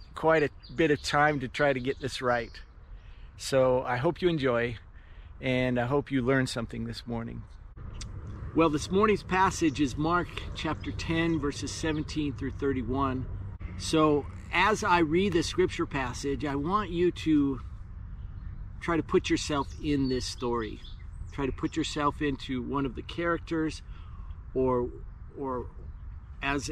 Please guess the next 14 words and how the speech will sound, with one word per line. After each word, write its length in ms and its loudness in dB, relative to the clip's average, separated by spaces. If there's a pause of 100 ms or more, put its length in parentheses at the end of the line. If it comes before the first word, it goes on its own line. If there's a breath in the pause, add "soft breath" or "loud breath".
a 100 -2
bystander 1000 2
or 220 -4
something 540 0
at 120 -8
least. 480 -8
Try 260 -4
to 80 -4
put 300 -4
yourself 460 -4
in 140 -2
this 160 -2
scene 540 -4 (880 loud breath)
and, 220 -2